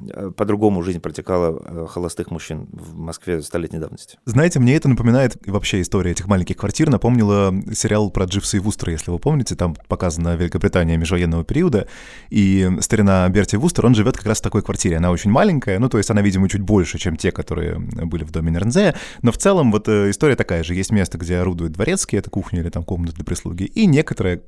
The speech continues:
Speaker 2: пространство для светской, более или менее светской жизни владельца.
Speaker 1: Абсолютно ровно так оно и было. И дом Нернзея в основном вот такие квартиры в себе и содержал. Там были побольше тоже проекты, но в целом он был знаменит именно вот этими кавалерками.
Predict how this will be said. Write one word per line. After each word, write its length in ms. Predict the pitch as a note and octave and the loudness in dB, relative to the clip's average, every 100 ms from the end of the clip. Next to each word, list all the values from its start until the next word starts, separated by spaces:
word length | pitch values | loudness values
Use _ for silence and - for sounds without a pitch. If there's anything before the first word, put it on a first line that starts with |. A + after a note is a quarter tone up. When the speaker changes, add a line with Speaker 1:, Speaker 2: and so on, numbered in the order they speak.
| - | -4
Speaker 2:
пространство 680 | - - G#2+ B2+ - F2 | -2 0 0 0 -2 -4
для 280 | E2 E2+ F#2+ | -2 -2 -2
светской, 540 | G2 F#2+ G#2 - F#2 E2+ - | -2 -2 -2 -2 -6 -6 -10
более 280 | - G#2 G#2+ | 0 4 6
или 80 | F#2 | 6
менее 300 | F2+ B2 F#2+ | 6 4 2
светской 380 | - G#2+ - F2+ | 0 -4 -4 -4
жизни 200 | F2+ F#2 | -2 -2
владельца. 440 | E2+ D#2 D2+ - - - | -4 -4 -8 -14 -18 -4
Speaker 1:
Абсолютно 580 | A#2+ - B2 B2 B2+ G#2 | -4 2 2 2 -2 -2
ровно 260 | G#2 G#2 | -2 -4
так 220 | F2+ F#2+ - | -6 -6 -6
оно 220 | E2+ F2 | -6 -6
и 40 | |
было. 320 | D#2+ D#2+ - - _ - - | -8 -10 -14 -20 _ -20 -6
И 100 | G#2 | 0
дом 180 | B2+ D#3 | 2 2
Нернзея 340 | A#2+ A#2 D3+ | 0 -2 -2
в 40 | A2 | -2
основном 400 | G#2+ G#2+ B2 G2 | -4 -4 -4 -6
вот 140 | F#2 | -8
такие 260 | F#2+ G#2 G2 | -10 -10 -6
квартиры 420 | F#2+ F#2 G2+ F#2 | -6 -4 -4 -4
в 60 | |
себе 160 | - F#2 | -4 -6
и 20 | |
содержал. 380 | F2+ F#2 G2+ D#3 | -4 -2 2 0
Там 180 | - G#2+ | 0 -2
были 160 | A2+ | -2
побольше 480 | G#2 A2+ C#3 G3+ - | 0 0 2 0 0
тоже 200 | A2+ G2 | -8 -8
проекты, 440 | G2 G2 F2+ - E2 | -4 -2 -2 -4 -8
но 240 | G2 G2 | -6 -6
в 140 | - - | -10 -6
целом 320 | C3+ C3 G#2 | -2 0 -2
он 120 | G2+ | -4
был 100 | G2 | -4
знаменит 340 | F#2 G2+ G#2+ | -4 -4 -4
именно 220 | G2 F2+ E2+ | -6 -8 -8
вот 160 | E2 | -10
этими 200 | F2 E2+ | -12 -12
кавалерками. 600 | E2 F2 E2+ D2+ E2 D2+ | -6 -4 -2 -6 -14 -18